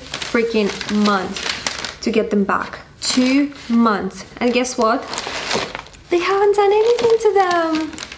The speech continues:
Nothing. Absolutely nothing. The stain is still here. It's so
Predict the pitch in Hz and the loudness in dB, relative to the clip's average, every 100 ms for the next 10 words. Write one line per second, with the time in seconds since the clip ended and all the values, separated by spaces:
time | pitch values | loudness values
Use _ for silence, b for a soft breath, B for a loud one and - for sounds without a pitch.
0 | - 277 302 339 - - 339 330 320 320 | -4 2 2 2 -4 -2 0 2 2 0
1 | 320 B B B B - 277 294 - 311 | -2 B B B B -2 0 0 0 2
2 | 277 262 247 254 269 - - 226 226 226 | 4 2 2 2 2 0 -2 0 2 2
3 | 214 - - 202 196 226 226 - 233 254 | 0 -4 -4 -2 0 -2 -4 -2 0 2
4 | 254 - - 214 208 214 B B B - | 0 -6 -4 -2 0 -2 B B B -14
5 | - - 214 196 208 220 B B B - | -10 0 2 2 0 -4 B B B -16
6 | - - - - - - - - - - | -18 -20 -20 -20 -20 -20 -20 -20 -4 -2
7 | 285 - - - 226 214 220 - | 0 0 -2 2 2 2 0 -2